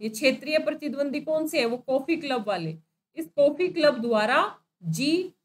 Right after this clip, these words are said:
फ़ोर का विरोध किया जाना। ये जी फ़ोर वही है, जर्मनी, ब्राजील, जापान और भारत का जो संगठन है जो यूएन की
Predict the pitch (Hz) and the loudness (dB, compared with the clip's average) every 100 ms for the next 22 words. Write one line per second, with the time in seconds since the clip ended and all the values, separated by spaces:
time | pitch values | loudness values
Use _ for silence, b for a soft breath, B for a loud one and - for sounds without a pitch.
0 | _ 262 254 254 277 226 196 185 180 196 | _ 2 4 4 2 0 -2 -6 -2 -2
1 | 208 220 240 233 233 311 320 294 269 285 | -2 0 0 0 0 0 4 4 4 0
2 | 294 214 - 247 269 285 285 247 247 262 | 0 0 0 0 0 -2 -4 -4 -6 -6
3 | 285 233 226 240 254 262 220 208 220 - | -6 -4 -2 -2 0 0 0 -4 -6 -6
4 | 233 233 226 220 220 226 220 269 240 240 | -4 -4 -4 -4 -4 -4 -4 -4 -6 -4
5 | 208 220 226 208 - 262 349 | -2 0 -2 -4 -10 -6 -6